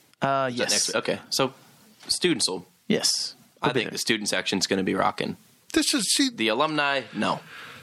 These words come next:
Speaker 3: This is my thing, guys. Why do we have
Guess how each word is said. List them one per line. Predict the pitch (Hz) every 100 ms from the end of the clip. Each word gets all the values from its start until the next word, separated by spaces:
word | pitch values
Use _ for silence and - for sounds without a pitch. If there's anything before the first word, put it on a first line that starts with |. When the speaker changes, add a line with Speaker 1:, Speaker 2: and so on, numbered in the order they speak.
| - - - - - -
Speaker 3:
This | 285 -
is | 240 185
my | 185
thing, | 143 202 160 92
guys. | 90 98 95 104 - - - -
Why | - 180 392
do | 392
we | 269 151 117
have | 113 139 120 107